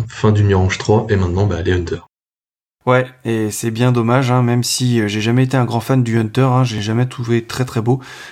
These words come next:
Speaker 2: bah ça fait jamais plaisir ce genre de nouvelles. Pour finir, une petite date qui est tombée, hein, celle du vingt-quatre mai,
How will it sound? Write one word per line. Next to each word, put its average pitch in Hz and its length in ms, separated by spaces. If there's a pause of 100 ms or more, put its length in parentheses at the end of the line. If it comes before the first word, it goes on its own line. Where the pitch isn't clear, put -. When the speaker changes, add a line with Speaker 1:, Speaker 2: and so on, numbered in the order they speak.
(120)
Speaker 2:
bah 113 160
ça 110 160
fait 127 300
jamais 127 260
plaisir 127 320
ce - 140
genre 123 400
de 147 340
nouvelles. 123 560 (540)
Pour 131 160
finir, 165 320
une 143 320
petite 156 400
date 147 260
qui 139 140
est 127 80
tombée, 123 280
hein, 135 160
celle 127 300
du 110 180
vingt-quatre 131 460
mai, 123 180